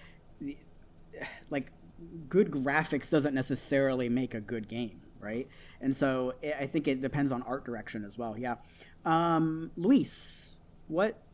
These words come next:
what, what did you make of this footage here? I'm curious to hear your thoughts as a, as a Nintendo fan. And, you know, the Nintendo games obviously are very stylized. So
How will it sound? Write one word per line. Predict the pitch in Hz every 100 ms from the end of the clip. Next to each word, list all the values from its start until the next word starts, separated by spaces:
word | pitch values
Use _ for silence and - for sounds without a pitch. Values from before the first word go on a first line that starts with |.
| -
what, | 196 202
what | 185 208
did | 220
you | 220
make | 214 208
of | 170
this | 165 160
footage | - 170 131
here? | -
I'm | 117
curious | 123 147 143 135
to | 139
hear | 135
your | 127 120
thoughts | 135 123 120
as | 113
a, | 113 110
as | 120 120
a |
Nintendo | 127 123 151 143 127
fan. | 113 110 107
And, | 107 110 - - -
you |
know, | 135 127
the |
Nintendo | 131 156 160 147
games | 147 143 143 165
obviously | 135 131 127 139
are | 127
very | 127 127
stylized. | 127 - 135 127 113 110 110
So | - 113 113